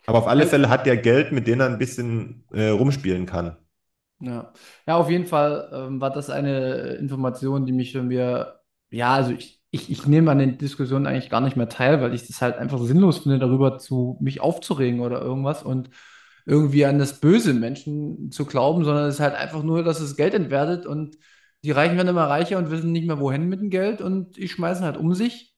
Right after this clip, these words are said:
Speaker 2: weil sie es auch irgendwie versuchen müssen, irgendwo in irgendwelche rentable Märkte zu bringen. Aus meiner Sicht ist das so, ne, kann jeder anders sehen.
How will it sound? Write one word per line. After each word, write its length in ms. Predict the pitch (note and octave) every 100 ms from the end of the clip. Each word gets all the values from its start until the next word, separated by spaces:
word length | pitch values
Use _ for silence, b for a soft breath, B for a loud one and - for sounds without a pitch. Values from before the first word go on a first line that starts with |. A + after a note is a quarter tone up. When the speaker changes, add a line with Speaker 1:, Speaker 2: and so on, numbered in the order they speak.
| _
Speaker 2:
weil 240 | - C3+ C#3+
sie 60 |
es 100 | C#3
auch 160 | D3 -
irgendwie 440 | F3+ F#3 E3 F3
versuchen 400 | F3 D3+ E3 F3+ F3
müssen, 220 | F3 E3+
irgendwo 680 | E3+ F#3+ F3 D3 F3+ F#3
in 160 | D#3+ D#3
irgendwelche 540 | E3+ F3+ D#3 D3 D#3
rentable 420 | D3 C#3 B2 D3 C#3
Märkte 360 | C3+ D3 E3+
zu 120 | -
bringen. 420 | D3 E3 G3 _ _ _ _
Aus 100 | _
meiner 260 | A2+ C#3 F#3
Sicht 220 | F3 F3+
ist 140 | F#3+ F#3
das 140 | F3
so, 340 | F3 F3 F3 -
ne, 140 | C#3+
kann 180 | C#3 C3
jeder 180 | B2+ B2+
anders 220 | C#3+ D#3 D#3
sehen. 280 | D#3 D#3